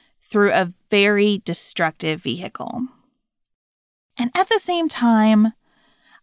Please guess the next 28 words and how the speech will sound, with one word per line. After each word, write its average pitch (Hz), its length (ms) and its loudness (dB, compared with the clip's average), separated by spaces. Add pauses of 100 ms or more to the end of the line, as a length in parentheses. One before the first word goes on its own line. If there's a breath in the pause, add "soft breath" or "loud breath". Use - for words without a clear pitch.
I 277 160 2
do 294 280 2
feel 254 300 0
hopeful 233 760 0 (440 soft breath)
that 196 640 0
those 208 240 2
options 196 540 -2
will 185 80 -2
be 185 160 -4
attractive 220 1040 -2 (320)
to 190 540 0
the 185 120 -4
vast 214 480 -2
majority 190 560 -2
of 185 140 -4
Americans 170 920 -8
if 247 260 -2
we 247 140 0
can 175 540 -4
improve 175 760 -6 (140)
the 185 100 -6
sense 175 280 -8
of 165 80 -14
trust - 360 -4
and 175 80 -12
confidence 160 600 -8
they 165 140 -4
have 165 500 -6